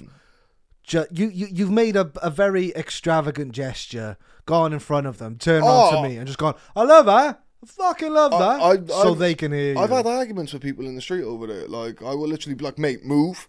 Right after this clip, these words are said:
Speaker 2: Yeah, it is. It's not hard.
Speaker 1: Like, don't get me certain, like, old women I won't shout at.
Speaker 2: Yeah, that,
Speaker 1: I'll,
Speaker 2: that
Speaker 1: I'll
Speaker 2: makes
Speaker 1: grit my
Speaker 2: sense.
Speaker 1: teeth. They
Speaker 2: Yeah,
Speaker 1: still piss me
Speaker 2: yeah.
Speaker 1: off, don't get me wrong.
Speaker 2: Still annoying, like, but, you know.
Speaker 1: But, yeah, like, yeah, just a lot of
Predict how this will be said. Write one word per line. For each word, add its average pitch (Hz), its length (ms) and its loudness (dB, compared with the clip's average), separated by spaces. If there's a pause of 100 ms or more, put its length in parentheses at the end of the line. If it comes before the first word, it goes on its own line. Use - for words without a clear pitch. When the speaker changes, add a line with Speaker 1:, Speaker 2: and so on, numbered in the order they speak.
Speaker 2:
Yeah, 160 160 -6
it 175 180 -2
is. 226 240 0
It's 190 180 -8
not 220 300 0
hard. 101 360 -6
Speaker 1:
Like, 170 520 -4 (360)
don't 220 120 -2
get 208 80 -4
me 170 140 -8 (300)
certain, 196 440 -4
like, 151 180 -8
old 190 280 -2
women 170 280 -2
I 160 40 0
won't 151 260 -4
shout 139 340 -6
at. 127 320 -8 (100)
Speaker 2:
Yeah, 127 220 -6
that, 107 60 -6
Speaker 1:
I'll, 135 160 -2
Speaker 2:
that - 100 -14
Speaker 1:
I'll 151 140 4
Speaker 2:
makes - 100 -8
Speaker 1:
grit 165 160 2
my 143 80 -2
Speaker 2:
sense. 139 100 -6
Speaker 1:
teeth. 147 240 -8
They 147 100 -6
Speaker 2:
Yeah, 131 60 -6
Speaker 1:
still 185 200 -4
piss 214 280 -2
me 208 60 -4
Speaker 2:
yeah. 202 60 -2
Speaker 1:
off, 139 240 -6
don't 147 140 -10
get 143 100 -8
me 143 80 -10
wrong. 135 180 -4
Speaker 2:
Still 202 300 -2
annoying, 117 480 -8
like, 92 280 -20
but, 120 160 -16
you 101 100 -16
know. 135 80 -2
Speaker 1:
But, 123 320 -6
yeah, 120 300 -6
like, 117 340 -6 (1500)
yeah, 120 220 -10
just 113 240 -18 (260)
a 123 60 -10
lot 120 200 -8
of 117 140 -10